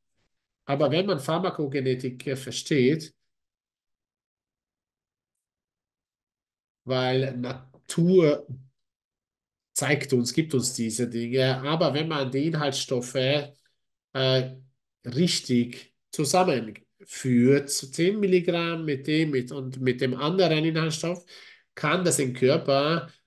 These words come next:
äh, in, äh, zu, verstoffwechseln und dann werden hundert Milligramm davon. Also das nicht nur hinzufügen, wenn wir die Mathematik jetzt anschauen, es ist, weil wir Quantum sind und weil wir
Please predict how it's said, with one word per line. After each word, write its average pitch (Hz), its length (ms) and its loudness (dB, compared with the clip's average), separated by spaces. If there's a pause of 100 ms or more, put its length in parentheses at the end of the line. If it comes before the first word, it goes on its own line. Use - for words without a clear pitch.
(120)
äh, 143 340 0
in, 156 200 -6 (160)
äh, 147 200 2 (680)
zu, 127 220 -4
verstoffwechseln 143 720 0
und 160 120 -2
dann 151 120 0
werden 156 180 0
hundert 208 280 2
Milligramm 127 400 2
davon. 113 360 -6 (380)
Also 131 360 2 (340)
das - 180 -4
nicht 156 240 -2
nur 151 720 4
hinzufügen, 160 1040 0
wenn 139 120 -4
wir 139 240 0
die 131 120 0
Mathematik 131 960 -4
jetzt 120 200 0
anschauen, 127 880 0
es 131 320 -6
ist, - 340 -6
weil 135 460 0
wir 117 160 0
Quantum 117 460 -6
sind 165 320 -2 (1120)
und 131 260 2
weil 143 360 2
wir 117 300 0